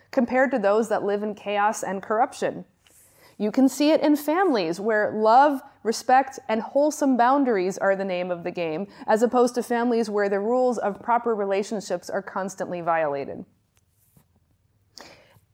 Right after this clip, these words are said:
And even beyond this, Luther mentions another blessing for those who keep the law.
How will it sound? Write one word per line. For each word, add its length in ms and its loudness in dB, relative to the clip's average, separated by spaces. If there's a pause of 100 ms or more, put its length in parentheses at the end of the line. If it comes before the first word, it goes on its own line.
And 140 0
even 320 4
beyond 320 2
this, 480 -4
Luther 300 0
mentions 520 0
another 420 2
blessing 460 0
for 200 -4
those 300 -2
who 120 -8
keep 320 -10
the 80 -6
law. 360 -2